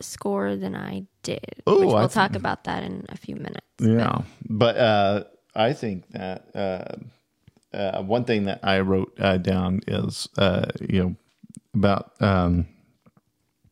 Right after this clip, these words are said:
Speaker 2: uh, you know, during one of the ending scenes,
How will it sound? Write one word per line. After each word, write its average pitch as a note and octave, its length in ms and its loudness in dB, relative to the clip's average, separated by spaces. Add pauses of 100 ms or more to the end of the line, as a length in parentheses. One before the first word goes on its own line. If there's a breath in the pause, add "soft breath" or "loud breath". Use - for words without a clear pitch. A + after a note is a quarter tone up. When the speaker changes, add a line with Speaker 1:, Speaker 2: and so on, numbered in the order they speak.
(340)
Speaker 2:
uh, F#2 440 0 (600 loud breath)
you G#2 300 -2
know, G2 60 0
during G#2 420 0
one G2+ 140 -2
of G2 80 -2
the G2 180 -4
ending G2 300 2
scenes, G2 560 -2